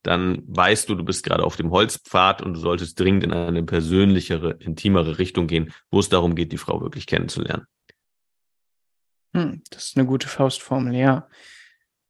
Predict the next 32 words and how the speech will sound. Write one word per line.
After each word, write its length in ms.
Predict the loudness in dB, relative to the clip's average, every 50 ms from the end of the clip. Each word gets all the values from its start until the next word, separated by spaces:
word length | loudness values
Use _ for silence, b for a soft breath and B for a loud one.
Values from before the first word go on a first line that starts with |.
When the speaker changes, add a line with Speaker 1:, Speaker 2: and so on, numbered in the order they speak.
| _ _ _ _
Speaker 2:
Was 240 | 0 2 2 2 2
ich 100 | 0 2
dabei 240 | 4 6 8 8 8
auch 80 | 6
super 280 | 4 0 -2 0 2 2
interessant 460 | 2 2 0 -4 -2 0 0 0 -2
finde, 460 | -2 -2 -2 0 2 2 2 2 0 B B B B B B B _
ähm, 260 | 0 0 0 0 0 -2
fällt 280 | 0 2 2 2 2
vielen 300 | 0 -2 0 0 2 2
Männern 460 | 0 0 -2 -2 -4 -4 -6 -10 -14 _ _
schwer, 600 | -14 -12 -12 -4 -2 0 2 2 2 2 0 -2
ging 240 | -2 -2 -2 0 0
mir 360 | -2 -2 -2 -4 -6 -8 -10 -10
am 120 | -8 -6
Anfang 320 | -4 -6 -4 -6 -6 -4 -4
auch 180 | -4 -6 -6
immer 220 | -8 -8 -8 -6 -6
so, 280 | -4 -4 -4 -4 -6 b b b b b b b
ähm, 520 | -6 -2 0 0 0 0 0 -2 -6 -10 _ _ _ _ _
so 560 | -16 -12 -8 -6 -6 -4 -6 -6 -10 -14 _ _ _ -6
dieses, 480 | -6 -4 -4 -4 -6 -8 -8 -12 -14 B B B B B B B B B B B B _ _ 0
naja, 280 | 4 6 6 6 6
dieses 440 | 4 0 -2 -6 -8 -10 -12 -14 _
Gefühl 500 | -6 -6 -2 4 6 8 8 8 6 2 -2
für 440 | -8 0 4 6 6 6 6 4 0
sich 200 | -6 -6 0 4
selbst, 500 | 6 6 6 6 4 0 -8 -8 -10 _ _
äh, 80 | -2 0
ein 460 | 2 2 2 0 -2 -2 -2 -2 0
bisschen 360 | 0 -2 -2 -2 -2 -2 -4
zu 440 | -2 -2 0 0 0 0 -2 -6